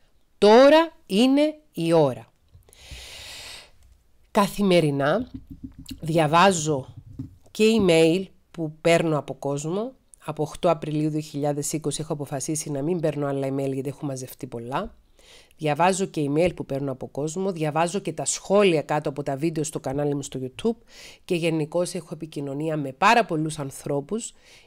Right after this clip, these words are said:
οι οποίοι θέλουν να έχουν μια καλύτερη ζωή.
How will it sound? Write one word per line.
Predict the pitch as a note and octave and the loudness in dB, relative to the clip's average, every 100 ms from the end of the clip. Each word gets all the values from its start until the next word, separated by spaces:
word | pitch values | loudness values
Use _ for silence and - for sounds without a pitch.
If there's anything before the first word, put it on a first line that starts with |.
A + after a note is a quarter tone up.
| _ | _
οι | F3 D#3 | -4 -2
οποίοι | C#3+ - E3+ F#3+ A3 - _ _ | -2 -4 -4 -2 -4 -8 _ _
θέλουν | - - - F3 E3+ F#3 G#3+ C4 - _ | -20 -20 0 4 6 6 4 0 -8 _
να | - D3 | -6 -2
έχουν | D3 D#3 D#3 G#3 | 0 0 -2 -6
μια | F#3+ E3 | -4 -4
καλύτερη | D#3 C#3+ D#3 E3+ E3 | -4 -4 -2 -4 -4
ζωή. | D3 C#3+ B2+ | -4 -2 -2